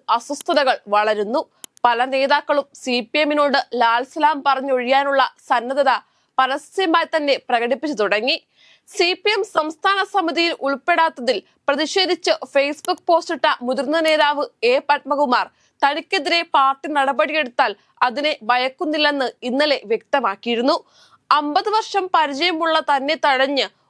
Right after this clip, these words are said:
ഒമ്പത് വർഷം മാത്രമായ വീണ ജോർജിനെ പരിഗണിച്ചുവെന്ന് പത്മകുമാർ പറയുന്നു. ചെറുപ്പക്കാർ വരുന്നതിൽ തെറ്റൊന്നുമില്ല, പക്ഷേ അവർ സംഘടനാ രംഗത്ത്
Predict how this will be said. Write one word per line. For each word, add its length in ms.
ഒമ്പത് 420
വർഷം 400
മാത്രമായ 520
വീണ 400
ജോർജിനെ 460
പരിഗണിച്ചുവെന്ന് 800
പത്മകുമാർ 580
പറയുന്നു. 420
ചെറുപ്പക്കാർ 640
വരുന്നതിൽ 460
തെറ്റൊന്നുമില്ല, 640
പക്ഷേ 400
അവർ 320
സംഘടനാ 640
രംഗത്ത് 400